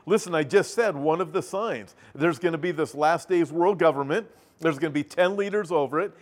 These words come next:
and then there's going to be one person that's going to be appointed as the leader of this,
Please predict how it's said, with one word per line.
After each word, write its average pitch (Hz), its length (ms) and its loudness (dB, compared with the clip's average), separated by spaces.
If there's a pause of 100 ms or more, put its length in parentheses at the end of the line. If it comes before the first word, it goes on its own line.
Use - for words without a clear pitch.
(160)
and 156 180 4
then 185 180 2
there's 175 220 -2
going 180 220 -4
to 160 100 -16
be 165 140 -6
one 156 340 2
person 139 520 0 (220)
that's 156 220 2
going 160 240 -2
to 151 100 -18
be 165 140 -6
appointed 170 680 -2 (200)
as 151 180 2
the 156 120 -4
leader 185 440 -2
of 113 160 -4
this, 143 320 -2